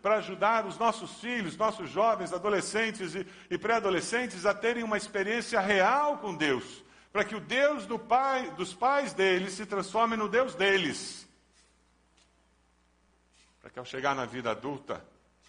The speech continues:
eles tenham um Deus verdadeiro, que não precise ficar na prateleira,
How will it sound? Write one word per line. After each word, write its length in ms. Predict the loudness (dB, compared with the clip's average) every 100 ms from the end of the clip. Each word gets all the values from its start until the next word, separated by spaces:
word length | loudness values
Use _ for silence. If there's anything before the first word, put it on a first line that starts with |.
| _ _
eles 420 | -4 -2 -2 -4 -6
tenham 280 | -6 -4
um 120 | -6 -4
Deus 240 | -2 -2
verdadeiro, 800 | -4 -2 -2 -2 -2 -2 -6 -14 _ _ _ _
que 80 | -14
não 120 | -12
precise 440 | -12 -14 -14 -14
ficar 320 | -14 -14 -10 -10
na 80 |
prateleira, 720 | -8 -10 -10 -6 -2 -2 -4